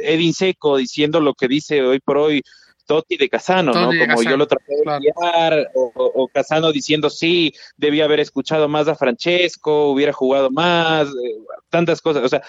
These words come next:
Speaker 1: eso es lo que, o sea, yo solo le pido ahí a la, a la dirigencia, a la gente que, que lo cuiden a Nicolò, que lo sepan valorar también en ese, en ese tema, porque,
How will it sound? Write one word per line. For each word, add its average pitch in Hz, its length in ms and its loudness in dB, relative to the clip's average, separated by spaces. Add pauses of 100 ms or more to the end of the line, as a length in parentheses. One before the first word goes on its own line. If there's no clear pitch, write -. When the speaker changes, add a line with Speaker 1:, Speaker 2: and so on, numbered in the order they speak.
(300)
Speaker 1:
eso 175 180 0
es 220 60 0
lo 185 100 2
que, - 160 -8
o 127 80 -12
sea, - 200 -16
yo 156 140 -2
solo 196 180 0
le 190 80 2
pido 160 360 0
ahí 127 200 2
a 160 60 2
la, 160 80 2
a 117 140 0
la 113 120 2
dirigencia, 143 560 -2
a - 20 2
la 113 60 0
gente 143 260 0
que, 139 140 0
que - 160 -4
lo 104 220 0
cuiden 160 420 0
a - 20 -4
Nicolò, 104 380 -2
que 113 100 -6
lo 110 80 0
sepan 147 340 -2
valorar 120 400 0
también 127 380 -2
en 117 160 -2
ese, 131 300 -2
en 113 140 0
ese 120 200 0
tema, 151 400 -2
porque, 113 320 0